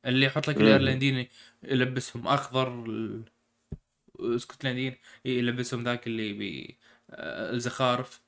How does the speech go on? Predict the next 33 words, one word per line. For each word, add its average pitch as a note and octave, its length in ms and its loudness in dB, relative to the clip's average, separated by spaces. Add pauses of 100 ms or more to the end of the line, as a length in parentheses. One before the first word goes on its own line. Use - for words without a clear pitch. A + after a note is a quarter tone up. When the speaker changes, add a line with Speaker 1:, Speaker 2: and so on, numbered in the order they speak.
(160)
Speaker 1:
ومربعات A#2 760 -2 (420)
وتنورات. A#2 760 -2 (760)
فهو G3 340 10
بس A#3+ 180 6
حاط G3+ 260 6
لك F#3 160 4
ال-، A#2 380 2
الاسك-، G2+ 440 -4
الاسكتلنديين A#2+ 800 -4 (800)
بالفيلم. G#2+ 340 -4 (380)
فهنا A#2+ 1120 2
بس B2+ 280 -4
ليش C#3 300 0
يعني؟ G2+ 260 -6 (1300)
Speaker 2:
هذه E4 300 12
يبغى D4 180 12
لك D4+ 60 12
Speaker 1:
اسكتلندي. - 220 8
Speaker 2:
تبحث - 320 -2
وراها، A2 360 10
ليش A#2 260 8
يعني G#2+ 180 8
الفيلم، G2+ 580 4
Speaker 1:
آه، F3 300 8
هو A3 340 12
أنا B3 180 10
إذا G3+ 120 12
Speaker 2:
رك- F#3 140 12
Speaker 1:
أبحث، F#3+ 420 2
إذا F3 260 8
أبحث E3+ 340 4
ألقاهم، D#3 540 4
آه، A#2+ 220 0